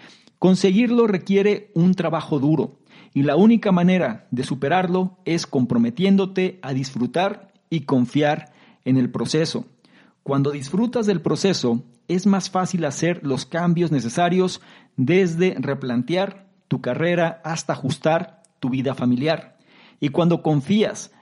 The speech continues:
en todo lo que estás haciendo, dará sus frutos a largo plazo. Es menos probable que te preocupes o te sientas ansioso por ello. Entonces,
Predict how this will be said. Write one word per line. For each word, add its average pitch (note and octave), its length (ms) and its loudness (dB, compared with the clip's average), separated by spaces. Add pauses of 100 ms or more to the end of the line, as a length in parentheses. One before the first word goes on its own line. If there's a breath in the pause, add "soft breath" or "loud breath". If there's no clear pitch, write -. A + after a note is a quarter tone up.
(140)
en C#3 320 0
todo F3+ 320 0
lo B2+ 180 -2
que B2 80 -12
estás E3+ 540 -2
haciendo, C#3 840 0
dará D3+ 260 -2
sus F#3 180 -4
frutos E3+ 600 -2
a B2 120 -8
largo B2+ 540 -4 (160)
plazo. D#3 460 -2 (460 loud breath)
Es D#3 200 -2
menos G3+ 300 4
probable F#3+ 500 0
que C#3 100 -4
te B2 120 -2
preocupes G3 640 -2 (100)
o G#3+ 140 0
te F#3 120 -2
sientas D3+ 640 -2
ansioso C3+ 460 -4
por C#3 140 -4
ello. F3 260 -2 (520 soft breath)
Entonces, F3+ 580 2